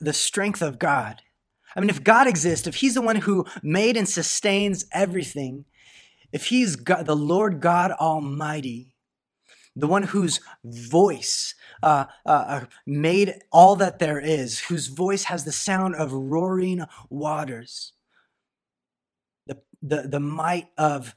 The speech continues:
thunder. Think of the strength of that God, and now consider that that God, the God who is sovereign,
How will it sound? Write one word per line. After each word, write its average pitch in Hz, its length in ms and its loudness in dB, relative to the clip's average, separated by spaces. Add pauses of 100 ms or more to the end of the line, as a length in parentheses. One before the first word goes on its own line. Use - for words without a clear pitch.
(140)
thunder. 160 840 -2 (2500)
Think 233 240 -4
of 208 120 -2
the 143 80 -4
strength - 480 -2
of 147 200 -4
that 131 300 -2
God, 110 400 -4 (560)
and 135 120 -6
now 170 200 -2
consider 143 500 -4
that 113 240 -10
that 139 260 -6
God, 95 340 -12 (1600)
the 131 100 -6
God 151 260 -4
who 139 200 -8
is 113 160 -6
sovereign, 110 680 -8